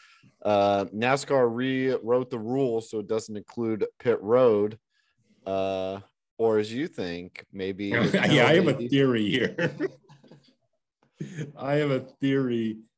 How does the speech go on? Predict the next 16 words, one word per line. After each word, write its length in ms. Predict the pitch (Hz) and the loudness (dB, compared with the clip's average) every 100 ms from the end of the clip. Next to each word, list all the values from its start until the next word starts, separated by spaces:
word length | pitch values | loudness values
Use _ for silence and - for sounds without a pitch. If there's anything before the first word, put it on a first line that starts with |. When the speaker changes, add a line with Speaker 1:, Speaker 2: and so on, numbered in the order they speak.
| _ | _
Speaker 2:
that 240 | 113 107 107 | -2 -2 -2
the 80 | 107 | -4
penalty 720 | - 135 120 110 110 104 - _ - | 0 2 4 4 2 0 -8 _ -6
is 200 | 110 104 | -4 0
making 520 | 113 123 123 113 107 | 2 2 0 -2 -2
Christopher 500 | 117 107 101 - 101 | -4 -4 -6 -6 -4
Bell 460 | 101 101 101 - _ - | -2 0 -2 -6 _ -6
keep 220 | 139 139 | -4 0
those 200 | 120 101 | 0 0
guys 380 | 107 104 104 101 | 0 0 0 -2
on 120 | 101 | -4
his 140 | 95 | -4
pit 220 | - 98 - | -6 -8 -6
crew 200 | 95 90 | -8 -8
for 200 | - 135 | -8 -10
four 260 | 92 87 | -8 -14